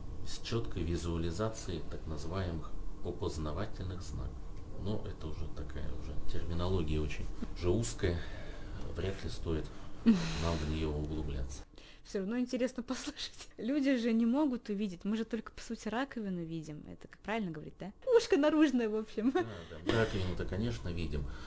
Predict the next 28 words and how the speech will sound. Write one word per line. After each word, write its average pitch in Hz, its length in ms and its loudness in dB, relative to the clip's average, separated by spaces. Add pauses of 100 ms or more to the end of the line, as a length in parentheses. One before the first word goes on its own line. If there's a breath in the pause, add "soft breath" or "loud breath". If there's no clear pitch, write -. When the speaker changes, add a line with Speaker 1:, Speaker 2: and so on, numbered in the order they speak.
(180 loud breath)
Speaker 1:
ну 78 220 -2
и 73 360 -4 (460)
вполне 214 400 2
возможно 82 500 -2
и 73 60 -2
барабанную 90 580 -2
перепонку 82 600 -6
видеть 73 340 -6 (300)
невооружённым 80 800 -2
глазом, 76 420 -2
как 73 160 -6
говорится. 71 420 -4 (420)
Speaker 2:
Вот 196 200 -8
ещё 226 220 -6
хотела 208 400 -4
спросить, - 480 -6
а - 20 0
если 247 280 0
ушко 226 280 -2
просто - 320 -10
порвано, 170 480 -6
это 160 160 -12
же 175 140 -10
мягкая 285 400 -8
ткань, - 420 -14
типа - 160 -16
там 151 160 -12
мочка, 285 540 -6